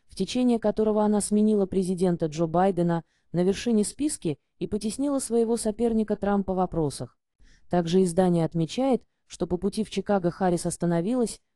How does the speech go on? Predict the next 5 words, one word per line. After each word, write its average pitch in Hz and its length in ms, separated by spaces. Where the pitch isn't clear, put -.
в 143 60
решающем 202 560
колеблющемся 180 720
штате 170 320
Пенсильвания, 165 800